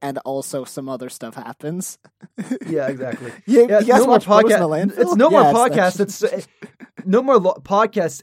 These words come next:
Speaker 2: Every day is a two-hour long play of Shin Megami Tensei.
Speaker 1: You know that people,
Speaker 2: One.
Speaker 1: so, someone, someone would like, someone might like that. <laughs>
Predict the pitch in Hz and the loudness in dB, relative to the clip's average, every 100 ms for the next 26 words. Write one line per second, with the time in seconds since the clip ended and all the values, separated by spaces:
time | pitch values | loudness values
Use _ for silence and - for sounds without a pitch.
0 | - 202 214 214 190 190 185 147 143 139 | -4 -4 -4 -2 0 0 -2 -2 -2 -4
1 | 135 - 220 196 180 156 143 156 170 165 | -8 -10 -2 0 2 0 -2 -4 -4 -6
2 | 139 135 165 143 143 135 117 143 139 131 | -6 -6 -10 -10 -10 -10 -12 -10 -10 -10
3 | 113 127 202 494 427 311 - - - - | -12 -6 -2 0 0 0 -2 -12 -10 -2
4 | 320 277 254 349 - - 494 - - 214 | -2 -2 -2 -4 0 0 0 -4 0 0
5 | 403 147 110 107 - 220 415 139 120 - | 0 -4 -8 -12 -4 -2 -2 -6 -10 -12
6 | 113 - 131 175 170 - _ - - - | -14 -8 -6 -6 -8 -20 _ -20 -20 -20
7 | - - | -20 -20